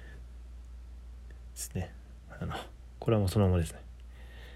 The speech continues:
もう理解ができなすぎて、初めは特に、今はですけど、もう頭痛していきますね。で、で、頭痛の向こう側を僕知りました、今回。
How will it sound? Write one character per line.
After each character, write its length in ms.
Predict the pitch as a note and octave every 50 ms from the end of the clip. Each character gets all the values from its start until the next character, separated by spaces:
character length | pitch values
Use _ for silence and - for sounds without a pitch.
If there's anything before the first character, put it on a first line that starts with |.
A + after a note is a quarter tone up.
| - - - - - - - - - F2 - - - - - - - - - - - - - - -
も 100 | A2+ G2+ F#2+
う 40 | F#2+
理 140 | F#2+ G#2
解 280 | G2+ - - A#2 G#2 F#2+
が 100 | F#2 F#2
で 100 | F2 F2+
き 80 | F2+ F#2
な 80 | F#2
す 80 | F2+ F#2
ぎ 60 | F2+
て、 80 | E2+ -
初 180 | - - G2+
め 100 | F#2+ F2+
は 80 | F2+ F2
特 200 | F2 F#2 F2+ E2+
に、 120 | D#2+ D#2+ - - - - - - - - -
今 180 | - G3 G3+ G#3
は 60 | F#2+
で 80 | E2 E2
す 80 | -
け 80 | - -
ど、 160 | A#2+ - - - - - - - - - - - - - - - - - - - - - - - - - - - - - - - - - - - - - -
も 60 | G#2
う 20 |
頭 140 | F#2 F2+ G2
痛 160 | F#2 - G#2+
し 60 | G2 F#2+
て 80 | G2
い 40 | F#2
き 60 | F2+
ま 100 | F2+ F2
す 100 | F2 -
ね。 180 | E2 E2 - - - - - - - - - - - - - - - - - - - - - - - - - - - - - - - - - - - - - - -
で、 300 | A2+ G2+ F#2+ F#2+ F2+ F2+
で、 260 | F2+ F2+ F2 E2+ G#2 - - - - - - - - - - - - - - - - - - - - - -
頭 180 | - G#2 G2+ G2+
痛 160 | - - B2+
の 80 | A#2+ A2
向 100 | A2 A2+
こ 120 | - A#2+
う 40 | A#2
側 140 | A2+ A2+ G#2+
を 80 | F#2+ F2
僕 240 | D#2+ E2 - -
知 100 | - -
り 80 | F#2+ F#2+
ま 120 | E2+ E2
し 60 | - -
た、 100 | - -
今 160 | - - E3
回。 240 | - - - -